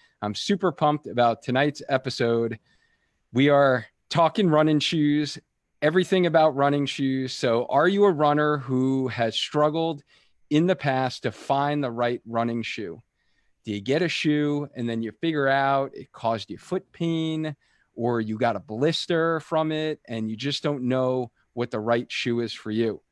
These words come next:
So in this episode, we are talking about running shoes with our special guest,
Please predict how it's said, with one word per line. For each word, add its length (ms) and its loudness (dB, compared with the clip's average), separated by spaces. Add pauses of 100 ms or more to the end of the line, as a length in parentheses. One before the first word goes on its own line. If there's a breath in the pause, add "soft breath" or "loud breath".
(420)
So 460 0 (100)
in 140 4
this 180 2
episode, 680 2 (180)
we 180 0
are 100 2
talking 720 -4 (380)
about 380 0
running 260 2
shoes 320 -6
with 220 -2
our 100 -2
special 400 -4
guest, 380 -4